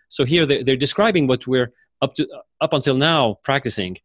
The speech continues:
You know, this process by which, before the procedure, we, you know, give the patient eighteen pages of fine print and say, "Here, go sign," and, you know, and, and there you go.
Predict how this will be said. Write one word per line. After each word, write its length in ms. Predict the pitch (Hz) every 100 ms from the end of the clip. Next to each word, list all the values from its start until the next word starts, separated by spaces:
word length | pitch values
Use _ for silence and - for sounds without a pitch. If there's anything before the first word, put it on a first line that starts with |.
| _ _ _
You 100 | 139
know, 120 | 131
this 120 | 123
process 380 | - 151 147 135
by 160 | 110 113
which, 300 | 127 123 -
before 220 | 113 131
the 60 | 110
procedure, 440 | 107 135 117 113
we, 200 | 104 95 - - _ _ _
you 160 | 135 123
know, 100 | 110
give 160 | 113
the 80 | 107
patient 420 | 110 127 120 110 - _ _ -
eighteen 260 | 117 135 123
pages 300 | 127 110 95
of 60 |
fine 180 | - 120
print 300 | - 117 110
and 100 | 101
say, 120 | -
"Here, 220 | 104 117 104
go 200 | 113 107
sign," 400 | - 113 110 87
and, 280 | 95 92 - _ _ _
you 160 | - 110
know, 260 | 101 104 - _ _ _ _ -
and, 480 | 107 104 101 101 104 113
and 200 | 113 117
there 140 | 117
you 100 | 113
go. 360 | 107 95 104